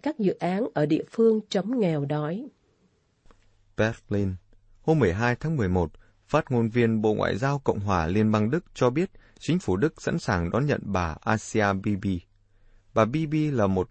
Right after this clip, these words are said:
Speaker 2: tín hữu Công giáo Pakistan, năm mươi ba tuổi, bị cầm tù trong chín năm qua và bị kết án tử hình năm hai nghìn không trăm mười về tội gọi là phạm thượng chống Hồi giáo. Ngày ba mươi mốt tháng mười vừa qua,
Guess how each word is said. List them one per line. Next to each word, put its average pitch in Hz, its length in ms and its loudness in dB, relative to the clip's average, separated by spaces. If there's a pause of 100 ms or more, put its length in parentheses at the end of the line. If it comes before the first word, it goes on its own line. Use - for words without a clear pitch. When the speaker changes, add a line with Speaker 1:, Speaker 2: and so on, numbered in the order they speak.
Speaker 2:
tín 120 140 0
hữu 160 160 -2
Công 117 240 2
giáo 113 240 0
Pakistan, 104 640 -2 (360)
năm 123 180 0
mươi 127 80 2
ba 120 280 2
tuổi, 90 260 0 (280)
bị 123 100 0
cầm 110 220 4
tù 110 240 2
trong 147 260 -4
chín 151 280 -2
năm 147 180 -2
qua 135 280 -2 (500)
và 110 140 4
bị 110 240 0
kết 170 140 -2
án 147 240 0
tử 95 200 0
hình 101 260 0
năm 131 160 -2
hai 143 140 -2
nghìn 87 120 -2
không 135 200 -2
trăm 143 240 0
mười 95 240 2 (240)
về 98 140 4
tội 98 300 0
gọi - 180 -2
là 90 200 -2 (260)
phạm - 300 -2
thượng 117 200 0 (140)
chống 131 240 0
Hồi 107 180 0
giáo. 90 300 -2 (720)
Ngày 104 180 4
ba 135 160 0
mươi 147 140 -2
mốt 170 200 -4
tháng 139 220 -4
mười 107 160 2
vừa 90 180 0
qua, 107 320 2